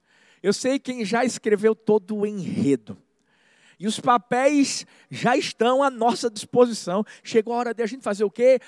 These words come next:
De a gente escolher onde é que a gente vai estar. Deus não nos chamou para ficarmos em segundo plano. Ele nos chamou para participarmos do plano principal. E qual é o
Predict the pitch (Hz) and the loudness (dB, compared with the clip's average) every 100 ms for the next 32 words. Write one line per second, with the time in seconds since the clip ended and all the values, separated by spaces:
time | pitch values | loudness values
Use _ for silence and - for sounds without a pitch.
0 | _ 180 170 202 - - - 208 220 170 | _ -8 -8 -8 -12 -12 0 4 4 4
1 | 151 147 - 175 175 - 147 - 160 170 | 0 -2 -4 -8 -8 -6 -8 -6 -8 -8
2 | 151 120 143 156 156 - _ - 165 147 | -12 -6 -2 -2 -2 -8 _ -12 -10 -10
3 | - 139 131 - _ _ 170 175 208 220 | -6 -6 -6 -14 _ _ 0 4 4 2
4 | 156 160 220 196 196 220 - 208 190 190 | -2 -2 0 -2 -2 -2 -2 -8 0 0
5 | 175 - 180 - 175 - 185 185 147 180 | 0 -4 -10 -10 -10 -6 -6 -4 -4 -4
6 | - 151 - 175 180 - 151 143 135 120 | -6 -10 -12 -8 -8 -6 -2 0 -2 -6
7 | - - - 156 151 156 190 - - 233 | -10 -10 -6 -6 -6 -4 -4 -4 -6 -2
8 | 220 160 120 - - - - 127 147 - | 4 4 4 -2 -12 -10 -4 -4 -4 -6
9 | 156 - - - 220 - 151 160 147 123 | -8 -10 -14 -12 -12 -6 -4 -4 -10 -8
10 | 135 151 _ 156 151 170 165 156 _ - | -6 -6 _ -6 -4 -4 -8 -12 _ -8
11 | 165 196 - - 233 _ - 131 135 123 | -8 -10 -14 -14 -16 _ -6 2 2 2
12 | _ - - - 170 - 196 240 | _ -20 -20 -16 -12 -6 -4 -4